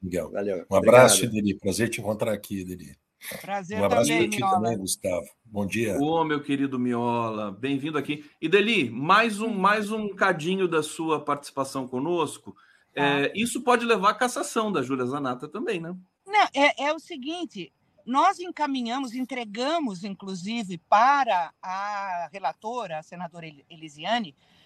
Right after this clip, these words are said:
Speaker 3: nós entregamos o pedido de cassação que nós já protocolamos, ó, faz tempo lá na Câmara, e que o senhor Arthur Lira sentou em cima.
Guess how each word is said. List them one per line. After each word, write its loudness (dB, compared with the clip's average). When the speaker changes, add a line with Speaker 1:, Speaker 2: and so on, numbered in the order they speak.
Speaker 3:
nós 4
entregamos -2
o -4
pedido -4
de -8
cassação 0
que -12
nós 0
já 0
protocolamos, -2
ó, 0
faz -4
tempo -4
lá 0
na -4
Câmara, -4
e -10
que -12
o -10
senhor -2
Arthur 4
Lira -2
sentou -4
em -4
cima. -4